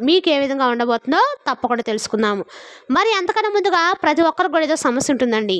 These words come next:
సమస్యలు ఏమంటే ఉండరు కదా, అంటే ప్రేమ, పెళ్లి, ఉద్యోగం, వ్యాపారం, ప్రేమించి మోసపోవటము, నాగదోషము, సంతానం లేకపోవటము,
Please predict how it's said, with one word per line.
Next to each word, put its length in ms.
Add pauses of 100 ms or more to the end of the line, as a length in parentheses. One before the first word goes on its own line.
(180)
సమస్యలు 400
ఏమంటే 240
ఉండరు 320
కదా, 160 (560)
అంటే 200 (260)
ప్రేమ, 180 (120)
పెళ్లి, 260 (220)
ఉద్యోగం, 420 (120)
వ్యాపారం, 500 (180)
ప్రేమించి 480
మోసపోవటము, 560 (240)
నాగదోషము, 640 (200)
సంతానం 520
లేకపోవటము, 540